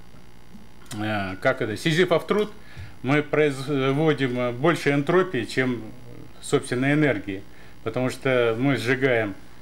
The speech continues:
э, в-, высокоорганические соединения, получаем энергию и получаем энтропию.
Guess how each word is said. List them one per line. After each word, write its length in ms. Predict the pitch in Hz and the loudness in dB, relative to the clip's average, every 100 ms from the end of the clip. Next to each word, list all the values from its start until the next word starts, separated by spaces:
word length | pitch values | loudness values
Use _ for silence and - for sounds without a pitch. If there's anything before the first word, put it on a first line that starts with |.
| - - - - - - - - | -16 -14 -14 -14 -14 -14 -14 -10
э, 320 | 98 101 95 101 - - - 180 156 135 143 135 - - - - - - - - | -8 -6 -8 -10 -14 -16 -16 -14 -14 -12 -12 -12 -12 -14 -14 -16 -16 -16 -16 -12
в-, 400 | 117 120 110 113 | -6 -4 -4 -4
высокоорганические 960 | 113 139 170 156 139 135 151 143 - 127 | 0 2 2 4 2 2 2 0 -2 -2
соединения, 680 | - 135 147 165 202 185 160 | 0 2 2 0 0 0 0
получаем 540 | 135 135 135 143 131 | 2 0 2 0 2
энергию 440 | 143 185 170 147 127 | 2 2 2 0 -2
и 20 | |
получаем 500 | 131 131 143 156 135 | 0 -2 2 2 2
энтропию. 540 | 123 127 104 - 101 | 0 0 -2 -4 -10